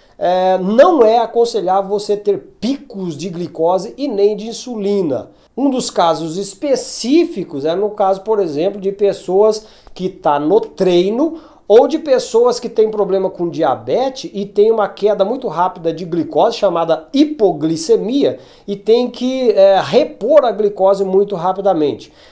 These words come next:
Mas isso geralmente, é, dá pra se fazer com dextrose ou até mesmo com sacarose. Você conhecendo o seu corpo e como funciona a absorção das moléculas pra dentro da sua corrente sanguínea, isso é muito importante, porque você vai estar apto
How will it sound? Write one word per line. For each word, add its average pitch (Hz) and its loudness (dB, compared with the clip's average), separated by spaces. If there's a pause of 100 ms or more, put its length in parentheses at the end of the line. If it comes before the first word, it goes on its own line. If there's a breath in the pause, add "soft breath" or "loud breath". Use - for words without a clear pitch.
(140 soft breath)
Mas 247 2
isso 285 -4
geralmente, 247 2 (180 loud breath)
é, 196 4
dá 214 2
pra 240 -2
se - -8
fazer 208 0
com 214 -2
dextrose 208 -2
ou 330 -2
até 330 -6
mesmo 247 -2
com 262 -6
sacarose. 175 -2 (240)
Você 202 -2
conhecendo 330 0
o 294 -2
seu 330 -2
corpo 156 -2
e 156 -4
como 226 0
funciona 202 0 (260 loud breath)
a 143 -2
absorção 202 0
das 208 0
moléculas 165 0 (260 soft breath)
pra 190 4
dentro 196 0
da 185 -2
sua 175 -6
corrente 160 -4
sanguínea, 160 -6
isso 190 -2
é 285 -2
muito 214 -4
importante, 233 -2
porque 160 2
você 214 0
vai 208 0
estar 220 -2
apto 202 0